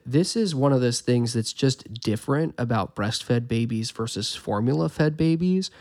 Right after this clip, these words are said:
For formula babies, they really wanna see a poopy diaper or a dirty diaper about once a day. But with a breastfed baby, they don't really care how frequently you have a dirty diaper, as long as you have one at least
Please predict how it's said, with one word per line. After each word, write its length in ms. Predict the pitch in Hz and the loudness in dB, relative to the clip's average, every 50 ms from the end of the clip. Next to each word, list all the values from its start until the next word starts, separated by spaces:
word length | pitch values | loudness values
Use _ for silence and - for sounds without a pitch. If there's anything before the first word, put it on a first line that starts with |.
| - - - - - _ _ - | -20 -20 -20 -20 -20 _ _ 2
For 160 | - 156 139 | 2 4 4
formula 560 | 127 - - 131 135 151 180 196 196 202 196 | 2 0 0 2 4 4 4 4 4 2 2
babies, 560 | 180 196 196 202 190 196 202 202 196 180 - - - | 2 4 2 2 2 2 0 0 0 0 -2 -6 -4
they 180 | 135 131 139 139 | 0 2 2 4
really 360 | 135 135 139 156 180 202 196 | 4 4 2 2 2 2 2
wanna 260 | 165 156 147 143 143 | 2 2 2 2 2
see 380 | - - - 135 131 131 131 - | 0 0 0 0 0 0 0 -2
a 60 | - 123 | -4 -4
poopy 400 | - - 127 127 135 - 156 131 | 0 2 2 2 2 2 0 2
diaper 480 | 120 110 107 110 113 113 110 117 120 | 2 0 -2 -2 -2 -2 -2 -2 -2
or 180 | - - 113 85 | -4 -4 -4 -2
a 120 | - 117 | -2 -2
dirty 400 | 113 120 117 113 113 110 110 107 | -2 0 0 0 0 0 -2 -4
diaper 580 | 110 - - - - - - 107 117 120 135 - _ _ _ _ _ _ _ - | -4 -4 -6 -6 -6 -6 -6 -4 -4 -2 -4 -6 _ _ _ _ _ _ _ -4
about 460 | - 185 127 139 131 135 123 - - | 0 0 2 4 4 4 2 2 0
once 320 | 120 120 120 120 113 - | 0 2 2 2 0 -2
a 80 | 104 98 | -4 -4
day. 360 | 92 98 - - - - - _ - - - - - - - - | -4 -4 -6 -6 -8 -12 -16 _ -20 -20 -20 -20 -20 -20 -8 -2
But 120 | - 135 127 | 2 2 4
with 220 | 135 143 139 - | 4 2 2 2
a 60 | 127 | -2
breastfed 640 | 110 110 - 95 110 127 - - - 165 165 165 160 | -2 -2 -2 -2 0 -2 -2 0 0 0 0 0 0
baby, 500 | 170 165 165 170 165 170 170 170 175 170 - - - - _ _ _ _ _ _ _ _ _ - | 0 2 2 2 2 0 0 0 0 -2 -6 -14 -20 -20 _ _ _ _ _ _ _ _ _ 2
they 100 | 123 139 | 2 4
don't 240 | 160 202 208 - 151 | 4 4 2 2 2
really 240 | 147 135 131 127 | 2 2 2 0
care 460 | - - - - 127 131 127 123 117 113 | 0 -2 -2 2 2 4 4 2 2 0
how 240 | - - 107 107 | 0 0 0 0
frequently 600 | 98 - - - 113 113 113 - 120 - - 117 | 0 -2 -2 0 0 0 2 0 0 0 0 0
you 180 | 110 107 98 107 | 0 0 0 -2
have 300 | 107 - 175 175 170 160 | -2 0 0 2 2 2
a 40 | 135 | 0
dirty 340 | 127 - 110 113 110 110 110 | 0 0 0 0 0 -2 -2
diaper, 540 | 107 107 90 87 85 - 65 87 87 - - | -2 -4 -4 -4 -4 -6 -6 -4 -4 -4 -2
as 160 | - 120 117 | -2 -2 0
long 260 | 120 131 135 147 170 | 2 2 2 4 4
as 120 | 180 165 175 | 2 2 2
you 80 | 170 | 0
have 320 | 139 - 139 120 117 117 113 | 0 0 0 0 0 0 0
one 300 | 110 110 110 113 110 - - | -2 0 0 -2 -2 -4 -4
at 200 | 110 117 101 - | -4 -4 -2 -2
least 600 | 117 120 127 135 160 151 123 113 117 - - | -4 -4 -2 -2 0 0 0 0 -2 -4 -8